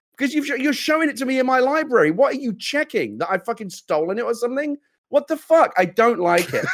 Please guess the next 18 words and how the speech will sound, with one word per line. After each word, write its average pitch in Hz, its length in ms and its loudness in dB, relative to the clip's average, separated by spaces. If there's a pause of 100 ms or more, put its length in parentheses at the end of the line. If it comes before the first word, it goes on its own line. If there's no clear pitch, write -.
(160)
I - 80 4
think 311 180 0
if - 140 -2
you've 214 180 0
got, 214 180 4 (420)
if 196 140 -2
the 226 100 4
disc 311 380 2
is 277 120 4
in, 254 140 4
if 214 180 2
the - 160 2
fucking 320 520 0
disc 277 280 -4
is 240 140 -4
in 254 160 0
the 233 80 4
drive, 185 640 4